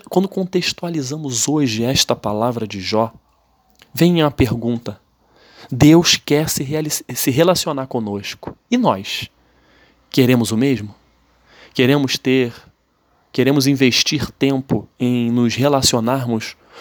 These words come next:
com Deus, com esse Deus todo-poderoso, Criador do céu e da terra, um Deus que nos conhece da cabeça à planta dos pés, sabe do que passa no nosso,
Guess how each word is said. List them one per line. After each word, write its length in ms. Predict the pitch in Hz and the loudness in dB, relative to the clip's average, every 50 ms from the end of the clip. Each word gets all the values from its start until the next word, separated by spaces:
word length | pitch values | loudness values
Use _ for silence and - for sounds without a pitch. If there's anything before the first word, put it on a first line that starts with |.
| - - | -16 -8
com 200 | - 127 120 113 | -4 -4 -4 0
Deus, 580 | 101 117 123 139 143 135 127 - - - - - _ _ _ _ _ _ _ - _ | 2 4 4 4 4 0 -4 -8 -10 -10 -10 -14 _ _ _ _ _ _ _ -20 _
com 120 | - 127 123 | 2 2 2
esse 180 | 120 - - | 4 2 0
Deus 580 | 113 110 123 127 127 120 113 - - - - - _ | 2 2 4 4 4 2 0 -6 -12 -12 -14 -14 _
todo-poderoso, 880 | - 151 139 139 131 - 131 120 117 107 101 110 123 135 139 127 117 107 | -8 -4 -4 -4 2 2 2 2 4 -2 0 -2 -2 -4 -4 -6 -8 -10
Criador 420 | - 113 117 110 104 98 113 113 | -6 -4 -4 -4 -2 -4 -4 -4
do 120 | 110 107 | -4 -4
céu 260 | - - - 117 113 110 | -4 -2 -2 0 0 0
e 60 | 107 | -2
da 120 | 95 95 | -4 -6
terra, 540 | - _ - 101 107 123 127 117 104 104 - _ _ _ _ _ _ - - - - - | -10 _ -8 -8 -6 -6 -8 -10 -12 -16 -18 _ _ _ _ _ _ -20 -20 -20 -12 -4
um 100 | - 117 | -2 2
Deus 220 | 107 127 143 - - | 6 6 6 6 4
que 80 | - | 2
nos 160 | 123 123 - | 2 2 0
conhece 640 | - - 113 107 110 120 123 123 - - - 107 104 _ _ _ _ _ _ _ _ _ | 2 0 2 2 2 2 2 0 -2 -4 -4 -6 -10 _ _ _ _ _ _ _ _ _
da 120 | - 107 | -6 -4
cabeça 460 | - - 107 101 120 131 127 - 110 | -2 -2 -2 0 0 -2 0 -2 -4
à 40 | 104 | -6
planta 320 | _ - 113 113 110 - | _ -6 -6 -6 -4 -6
dos 220 | 98 101 101 - - | -8 -6 -8 -10 -8
pés, 560 | - - 113 131 131 120 113 - - - - | -8 -6 -6 -6 -6 -8 -8 -10 -12 -12 -10
sabe 380 | - - 127 131 139 135 120 120 | -4 0 2 4 4 2 2 -2
do 100 | 110 113 | -4 -2
que 100 | - - | -4 -6
passa 400 | - _ - 117 123 123 - 113 | -8 _ 0 0 0 0 -2 -6
no 120 | 113 110 | -6 -4
nosso, 440 | 107 110 113 120 120 - - 117 104 | -2 -2 -2 -2 -2 -4 -6 -6 -8